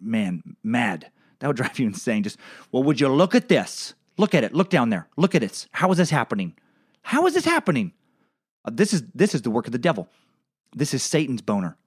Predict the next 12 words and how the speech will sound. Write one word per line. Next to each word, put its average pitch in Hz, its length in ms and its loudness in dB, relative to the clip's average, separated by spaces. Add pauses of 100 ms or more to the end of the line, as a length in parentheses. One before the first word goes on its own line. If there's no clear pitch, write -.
(260)
Damn 104 220 0
you, 107 260 0
devil, 117 280 2
and 120 120 0
your 117 100 0
devil 131 400 0
wood. 151 360 2 (1080)
Well, 95 100 -4
nutless 127 440 0
boners 135 420 2
or 107 60 2
not, 117 520 0